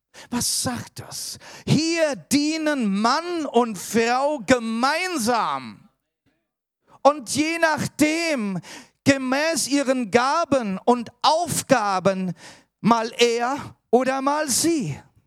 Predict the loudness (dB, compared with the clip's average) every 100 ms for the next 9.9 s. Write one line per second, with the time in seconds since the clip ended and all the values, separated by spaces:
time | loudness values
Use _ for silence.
0 | _ _ _ _ _ _ _ _ _ _
1 | _ _ _ _ _ _ _ _ _ _
2 | 0 2 2 0 -2 _ _ -2 0 0
3 | -2 -4 -4 0 2 0 -2 -8 _ _
4 | -2 0 0 -2 -4 -4 -2 -2 -2 0
5 | 0 0 -2 -6 -4 -2 -2 -2 -2 -2
6 | -2 -2 0 0 0 -2 -6 -14 -12 -4
7 | -2 0 0 0 -2 -2 -2 -4 -6 -2
8 | -2 0 0 -2 -2 -6 -6 -4 -2 0
9 | -2 -2 -4 -4 -4 -6 -6 -14